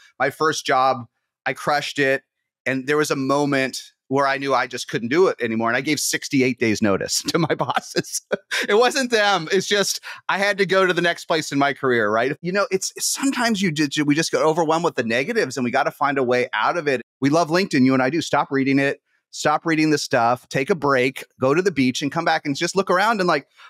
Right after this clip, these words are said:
or sometimes, um, you know, I think his name, I forget what his name is. He was at Aut-, he was, he was at PlanGrid that acquired by Autodesk, and he did this tweet or LinkedIn the other day. He's like, "Why have I stayed? I was at PlanGrid." Um,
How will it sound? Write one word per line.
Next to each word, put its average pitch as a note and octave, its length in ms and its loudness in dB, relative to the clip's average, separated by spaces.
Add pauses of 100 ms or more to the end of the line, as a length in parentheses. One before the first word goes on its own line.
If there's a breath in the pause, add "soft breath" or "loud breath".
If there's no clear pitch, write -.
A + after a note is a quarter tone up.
(120)
or G3 80 2
sometimes, A#3+ 720 0
um, F3+ 400 2
you D#3 80 -4
know, F#3 80 4
I F#3 60 2
think A#3 180 -4
his G#3 160 0
name, F#3 240 2
I D#3 60 -6
forget G3 180 -2
what G3 80 2
his D#3+ 100 0
name D#3+ 160 0
is. B2+ 80 0
He F3+ 80 -8
was F3 160 2
at G3 140 -2
Aut-, C#3+ 340 2
he C#3 80 0
was, D#3 220 2
he C#3 100 4
was E3 160 2
at - 100 -2
PlanGrid C#3+ 420 0
that A#2+ 100 2
acquired A2+ 340 0
by A2+ 120 2
Autodesk, B2+ 500 0
and B2+ 80 -2
he A#2 40 2
did C3+ 160 0
this C3+ 160 0
tweet C3 300 0
or A2+ 80 0
LinkedIn A#2+ 300 0
the A2 60 4
other G2+ 120 0
day. F#2+ 160 2
He's G2+ 140 -4
like, A2+ 100 -2
"Why A#2 140 2
have D3 100 0
I D3+ 80 0
stayed? C3 340 -2
I G2 100 2
was A#2 120 0
at B2 140 -4
PlanGrid." A#2+ 600 0 (540 soft breath)
Um, G#2+ 400 -4